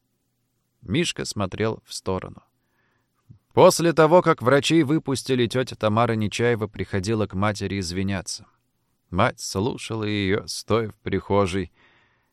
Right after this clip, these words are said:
Дослушала до конца, молча повернулась и ушла в комнату. Тетя Тамара потопталась и тоже ушла. И вот с нею мать два раза и поздоровалась.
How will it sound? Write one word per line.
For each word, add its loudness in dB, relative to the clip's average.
Дослушала 6
до 4
конца, 6
молча 0
повернулась -2
и -10
ушла -6
в -14
комнату. -10
Тетя -6
Тамара 2
потопталась 0
и -8
тоже -4
ушла. -6
И 2
вот 6
с -4
нею 2
мать 4
два 4
раза 2
и -4
поздоровалась. -6